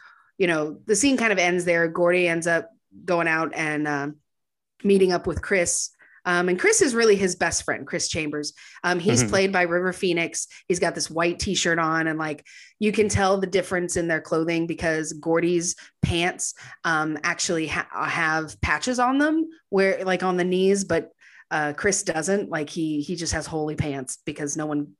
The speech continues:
Speaker 1: cares.
Speaker 2: Mm-hmm.
Speaker 1: And
Speaker 2: Yep.
Speaker 1: he makes reference throughout, uh, their time together over the course of this weekend's adventure that, you know, his father doesn't really care. His brother, you know, his brother's a part of this gang member group, this group of boys, the older
Speaker 2: Mm-hmm.
Speaker 1: boys that are just awful.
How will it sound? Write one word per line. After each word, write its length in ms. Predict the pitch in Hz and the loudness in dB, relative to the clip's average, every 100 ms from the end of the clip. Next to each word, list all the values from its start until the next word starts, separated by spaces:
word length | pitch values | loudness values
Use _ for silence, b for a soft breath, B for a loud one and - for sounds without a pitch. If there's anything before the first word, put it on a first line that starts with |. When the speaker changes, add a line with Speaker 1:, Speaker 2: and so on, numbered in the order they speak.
| _ - | _ -12
Speaker 1:
cares. 380 | 127 120 - | -10 -10 -12
Speaker 2:
Mm-hmm. 340 | - 127 120 107 | -2 0 0 0
Speaker 1:
And 280 | 170 170 170 | -2 -2 0
Speaker 2:
Yep. 120 | 165 | 2
Speaker 1:
he 240 | 202 196 190 - | 4 4 2 0
makes 280 | 196 196 | 0 2
reference 520 | 202 185 190 180 170 - - | 2 0 0 -2 -2 -8 -6
throughout, 520 | 185 170 170 170 - B B B | 0 2 4 2 0 B B B
uh, 460 | 170 160 156 151 123 | -4 -2 0 0 -2
their 400 | 170 156 170 165 | -6 -2 0 2
time 380 | 170 175 170 165 | 0 -2 0 -2
together 500 | 160 - 160 156 156 | -4 -6 -4 -2 -2
over 160 | 156 151 | -4 -6
the 80 | |
course 300 | 147 170 156 | -6 -6 -6
of 40 | 143 | -6
this 180 | 143 - | -8 -6
weekend's 320 | 147 143 147 | -6 -4 -6
adventure 580 | 147 262 311 208 180 185 B B - | -4 -2 0 0 0 -2 B B 0
that, 160 | 175 | 2
you 40 | 202 | 2
know, 100 | 175 | 2
his 160 | 156 - | 0 0
father 300 | 208 214 214 | 2 2 2
doesn't 260 | 202 196 | 2 0
really 180 | 175 175 | 0 -2
care. 560 | 165 170 165 165 165 156 | -2 -2 0 2 0 -2
His 180 | 160 | -6
brother, 640 | 156 165 175 180 175 175 - | -6 -2 2 4 4 2 0
you 140 | 180 | -4
know, 140 | 170 160 | -2 0
his 180 | 175 | -2
brother's 500 | - 175 185 185 175 - | 0 0 2 2 0 -6
a 60 | 160 | -12
part 320 | - 170 202 | -2 2 4
of 60 | 185 | 2
this 120 | 170 | -2
gang 340 | 170 165 185 | -2 0 2
member 260 | 180 180 170 | 4 2 0
group, 440 | 175 165 180 180 170 | -2 0 0 0 -2
this 260 | 160 147 - 160 | -4 -4 -10 -4
group 220 | 180 180 | -2 0
of 100 | 160 | 0
boys, 420 | 160 165 165 160 - B B | 0 0 0 -2 -8 B B
the 120 | - 170 | -2 2
older 180 | 120 | 2
Speaker 2:
Mm-hmm. 100 | - | 2
Speaker 1:
boys 260 | 175 170 165 | 0 0 0
that 120 | 170 | -2
are 60 | 165 | -2
just 220 | 160 151 | -4 -2
awful. 420 | 156 156 165 156 | 0 0 -2 -4